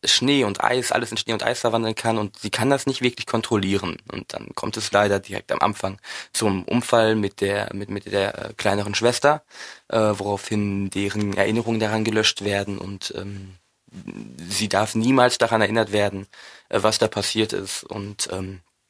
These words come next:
die, die, die, sie darf auch nicht die Kräfte ihrer Schwester sehen, weswegen die Schwester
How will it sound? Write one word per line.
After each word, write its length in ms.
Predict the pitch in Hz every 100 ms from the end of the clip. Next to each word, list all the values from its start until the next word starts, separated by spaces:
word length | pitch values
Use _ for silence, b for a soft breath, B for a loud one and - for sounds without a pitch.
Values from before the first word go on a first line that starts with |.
| _ _ - -
die, 240 | 95 92
die, 260 | 95 95 87
die, 400 | 98 98 - -
sie 120 | 95
darf 200 | - 107
auch 60 | 110
nicht 180 | 113 -
die 60 |
Kräfte 520 | 110 - 110 - 101 95
ihrer 220 | 95 101
Schwester 360 | 104 101 - 101
sehen, 220 | 98 101
weswegen 320 | 98 104 104
die 80 | 101
Schwester 560 | - 107 110 - 120